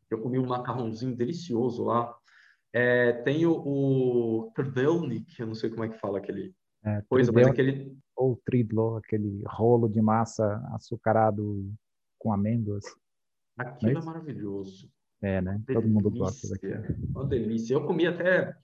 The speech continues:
Speaker 1: é, pernil assado no meio da rua. Foi, foi
Speaker 2: É
Speaker 1: demais.
Speaker 2: bom.
Speaker 1: Ali pe-, ali na frente da Nossa Senhora de Tim,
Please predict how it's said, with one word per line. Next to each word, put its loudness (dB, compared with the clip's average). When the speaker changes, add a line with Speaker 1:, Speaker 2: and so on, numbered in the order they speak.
Speaker 1:
é, -4
pernil 4
assado 0
no -6
meio -2
da -2
rua. -6
Foi, 4
foi 2
Speaker 2:
É 2
Speaker 1:
demais. 0
Speaker 2:
bom. 2
Speaker 1:
Ali 2
pe-, 2
ali 2
na -2
frente -6
da 0
Nossa -4
Senhora -2
de -12
Tim, -12